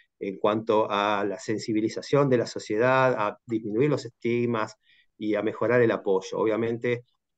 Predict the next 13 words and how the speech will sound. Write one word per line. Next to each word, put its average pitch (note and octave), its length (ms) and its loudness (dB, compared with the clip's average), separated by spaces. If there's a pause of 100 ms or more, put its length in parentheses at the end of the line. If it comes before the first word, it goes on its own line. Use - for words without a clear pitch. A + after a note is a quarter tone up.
requieren A#2+ 640 2
apoyo - 480 -2
financiero A2+ 520 2
para F#2 260 2
realizar F#2+ 420 -2
todo A#2 260 4
esto. D#3 420 2 (560)
Inclusive D#3+ 760 4 (320)
hay C3 400 2 (120)
un B2 360 2
día F3 400 2
de G2+ 80 -8
las G#2 140 -4